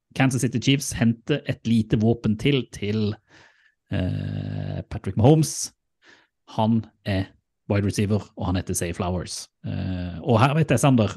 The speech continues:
når det gjelder, her har du vært i diskusjon med våre danske venner. Eh, dere begge mener at,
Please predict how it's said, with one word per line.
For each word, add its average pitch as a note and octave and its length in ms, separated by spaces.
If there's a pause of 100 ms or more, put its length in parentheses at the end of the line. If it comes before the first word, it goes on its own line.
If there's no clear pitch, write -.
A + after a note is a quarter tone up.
når A2+ 160
det A#2 140
gjelder, A2 540 (340)
her C3 80
har C#3+ 60
du C#3+ 60
vært C3+ 160
i B2 60
diskusjon C3+ 560
med B2 80
våre A#2 160
danske A2+ 380
venner. B2+ 340 (560)
Eh, A2+ 640
dere B2+ 240
begge B2+ 240
mener C3 240
at, - 80